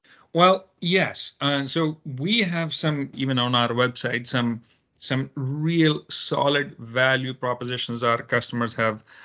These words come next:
uh, realized, and, and they have presented their findings on multiple forums, including the Sapphires and the asux. We typically find that any organization who is moving, let's say,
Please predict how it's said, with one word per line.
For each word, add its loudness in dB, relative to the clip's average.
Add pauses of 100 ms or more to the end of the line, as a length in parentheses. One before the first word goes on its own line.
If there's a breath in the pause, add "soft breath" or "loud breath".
(120)
uh, 4
realized, 2
and, -6
and -2
they 2
have -4
presented -2
their 4
findings -4
on 0
multiple -2
forums, -4
including -6
the -6
Sapphires 0
and 0
the -2
asux. -2 (600)
We 0 (240)
typically 0
find -6
that 0 (220)
any 2
organization -2 (420)
who 0
is 4
moving, 2
let's 2
say, 2